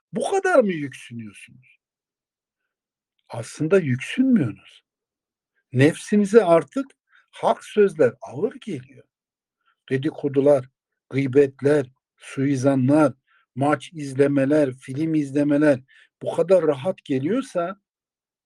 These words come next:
oturun şu imanınızı bir gözden geçirin. Şimdi Allah için soruyorum. Hepiniz kendi nefsinize sorun. Bu fırkılan,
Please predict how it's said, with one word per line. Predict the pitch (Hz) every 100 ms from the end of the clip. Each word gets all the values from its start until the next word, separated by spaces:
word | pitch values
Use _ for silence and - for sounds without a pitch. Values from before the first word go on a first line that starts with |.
| _ _ _ -
oturun | 127 - - 196
şu | 135 -
imanınızı | 139 139 143 135 123 110 110
bir | 104
gözden | 113 110 - 151 165
geçirin. | 120 - - 131 _ _ - _ _ _ _ _ _ _ _ _ _
Şimdi | - 208 208
Allah | - 160 185 190
için | 190 185
soruyorum. | 139 160 160 156 127 _ _ _ _ _ _ _ _ _ _ _
Hepiniz | - 208 - 151 131 135 -
kendi | - 143 156 190
nefsinize | 147 131 - 127 139
sorun. | 131 - 131 113 _ _ _ _ _ _ _ _ _ _ -
Bu |
fırkılan, | 156 - 190 - - 202 214 202